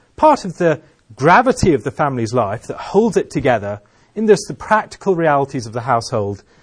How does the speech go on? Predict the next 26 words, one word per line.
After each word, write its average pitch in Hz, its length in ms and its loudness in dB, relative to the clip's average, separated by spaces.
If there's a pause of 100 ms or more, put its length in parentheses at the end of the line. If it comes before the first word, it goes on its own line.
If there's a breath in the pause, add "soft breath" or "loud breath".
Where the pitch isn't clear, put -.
(640 soft breath)
it - 60 -12
starts 190 260 2
to - 40 -20
become 151 240 -6
weakened. 143 560 -4 (300 soft breath)
And 139 80 -8
so 202 100 4
that's 226 220 4
a 180 40 0
decondensed 139 760 -4
reality. 117 560 -2 (560 soft breath)
But 185 220 2 (760)
decondensation 175 1000 -2
works 127 380 -4
on 120 100 -4
many 123 240 -4
different 110 300 -8
levels. 110 380 -4
It 143 120 -4
works 170 420 0
for - 180 -4
the 143 120 -2
institution 143 680 -6
of 110 100 -6
marriage 117 360 0
itself. 120 540 0